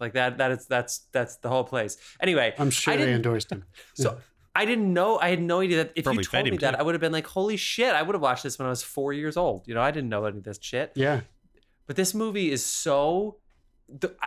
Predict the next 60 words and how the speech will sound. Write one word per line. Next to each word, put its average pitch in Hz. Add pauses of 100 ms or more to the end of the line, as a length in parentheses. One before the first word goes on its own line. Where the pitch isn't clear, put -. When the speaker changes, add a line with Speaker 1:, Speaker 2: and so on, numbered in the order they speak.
Speaker 1:
the, 185
they 170
set 220
the 269
tone 180
so 156
clearly 139
early 120
on, 120
not 147
just -
with -
the -
fucking 123
massacre 123
at 123
a 110
goddamn 113
wedding 107
that 123
happens 123
at 127
the 131
beginning, 131 (320)
which -
Speaker 2:
<laughs> -
Oh, 151
Speaker 1:
features, 135
like, 127
Speaker 2:
yeah. 135
Speaker 1:
literally 160
a 139
killing 147
of 143
a 139
priest, 147
a 131
stealing 143
of 135
their 135
food, 143
maybe 131
a 135
rape. 131
It 143
was 160
fucking 147
we-, 123
I 147
was 143
like, 123
"Oh 165
my 127
God, 113
they're 156
really 120
fucking, 107
this 131
is 117
crazy." 107